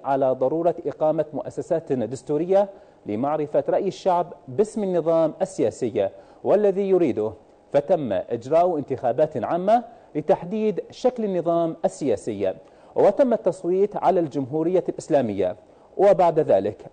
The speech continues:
جرت انتخابات أخرى لانتخاب مجلس الخبراء ليقوم بصياغة دستور للبلاد. بعدها جرت انتخابات لاحقة على نفس الدستور. وبعد فترة قصيرة جدًا جرى انتخاب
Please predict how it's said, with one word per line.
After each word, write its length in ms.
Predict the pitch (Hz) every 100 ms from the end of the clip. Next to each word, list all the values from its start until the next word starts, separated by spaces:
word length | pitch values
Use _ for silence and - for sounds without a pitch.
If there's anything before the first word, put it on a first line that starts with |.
| -
جرت 440 | 139 185 143 -
انتخابات 580 | 147 143 135 127 160 160
أخرى 480 | 117 151 - 214 240 - - _ -
لانتخاب 680 | 95 - 113 165 165 139 -
مجلس 380 | 107 147 185 196
الخبراء 640 | 185 180 165 170 98 - - - - 139
ليقوم 600 | 165 180 220 220 208 202
بصياغة 640 | 143 151 175 185 185 170 175
دستور 760 | 170 156 139 - 170 180 180 170
للبلاد. 600 | 165 139 165 143 98 98 - - _
بعدها 440 | 117 123 127 127 120
جرت 360 | 160 147 -
انتخابات 540 | 135 131 143 - 151 139
لاحقة 580 | 156 165 175 185 190 185 - -
على 340 | 139 175 175 160
نفس 240 | 143 -
الدستور. 440 | 135 127 131 98 - - - - -
وبعد 320 | 202 226 202
فترة 380 | 220 202 190 180
قصيرة 460 | 156 156 180 143
جدًا 460 | 127 156 147 190 185 - 135
جرى 280 | 131 185
انتخاب 600 | 170 131 131 - 147 151